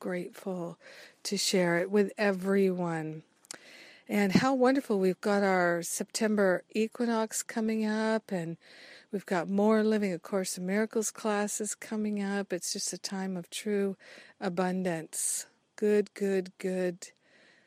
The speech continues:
spiritual support.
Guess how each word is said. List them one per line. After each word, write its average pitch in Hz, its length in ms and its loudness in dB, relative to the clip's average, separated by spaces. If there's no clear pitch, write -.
spiritual 202 680 -2
support. - 1000 -6